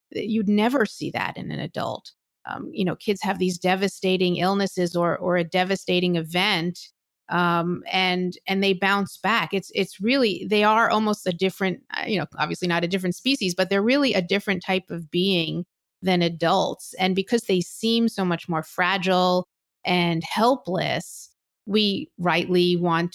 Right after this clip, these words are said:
to protect them more. But, but their resilience is so much better, stronger, and quicker than any adult's resilience that, you know, we who take care of kids have, you know, sort of a different view on what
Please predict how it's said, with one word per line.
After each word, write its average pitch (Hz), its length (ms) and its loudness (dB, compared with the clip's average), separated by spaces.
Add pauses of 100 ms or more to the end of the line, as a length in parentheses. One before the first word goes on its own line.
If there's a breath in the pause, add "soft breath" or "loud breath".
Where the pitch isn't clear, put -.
to 170 180 0
protect 294 420 -4
them 170 140 0
more. 160 400 0
But, 170 300 0 (260)
but 170 240 0
their 214 240 4
resilience 190 680 2
is 170 180 -6
so 208 480 2
much 180 640 -2 (240)
better, 185 520 2
stronger, 190 680 0
and 170 180 -2
quicker 180 600 -2 (640)
than 180 600 2
any 220 320 4
adult's 185 400 2
resilience 160 640 0
that, 160 200 -2
you 185 60 -2
know, 170 120 4
we 226 260 2
who 202 100 2
take 175 280 -2
care 359 280 2
of 226 120 -2
kids 180 500 0 (280)
have, 202 300 2
you 202 80 2
know, 185 80 2
sort 202 200 2
of 180 100 0
a 180 40 2
different 185 500 0
view 180 600 2
on 170 260 0
what 175 200 2